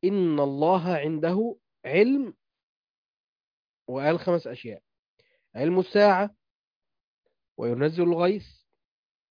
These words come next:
ويعلم ما في الأرحام، وما تدري نفس ماذا تكسب غدا، وما تدري نفس بأي أرض تموت. الخمسة دول النبي عليه السلام قال: "في خمس لا يعلمهن إلا الله".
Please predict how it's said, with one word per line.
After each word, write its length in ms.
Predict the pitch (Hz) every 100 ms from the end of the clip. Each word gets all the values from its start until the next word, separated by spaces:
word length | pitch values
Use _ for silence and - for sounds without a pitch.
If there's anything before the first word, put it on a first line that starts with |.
| _ _
ويعلم 560 | 113 123 147 165 165 165
ما 80 | 165
في 60 | 160
الأرحام، 540 | 143 - 165 185 190 _ - - _ _ -
وما 280 | 160 208 185
تدري 320 | 190 175 156
نفس 220 | 156 151
ماذا 300 | 143 139 135
تكسب 320 | 127 139 -
غدا، 400 | 131 131 135 131 - _ _ _ -
وما 320 | 127 151 143
تدري 320 | 135 139 127
نفس 260 | 127 131 143
بأي 260 | 117 117
أرض 280 | 131 147 165
تموت. 420 | 165 190 180 - _ _ _ - - - - -
الخمسة 380 | 123 - 214 208
دول 400 | 196 247 349 277 _ _ _ _ _ _ _ _ _ _ _
النبي 320 | 135 139 156 190
عليه 140 | 180
السلام 400 | 180 175 196 240
قال: 340 | - 165 170 147
"في 200 | 156 143
خمس 440 | 170 202 180 -
لا 460 | 226 175 151 170 175
يعلمهن 640 | 156 151 151 147 208 202
إلا 320 | 165 175 165
الله". 300 | 143 113 104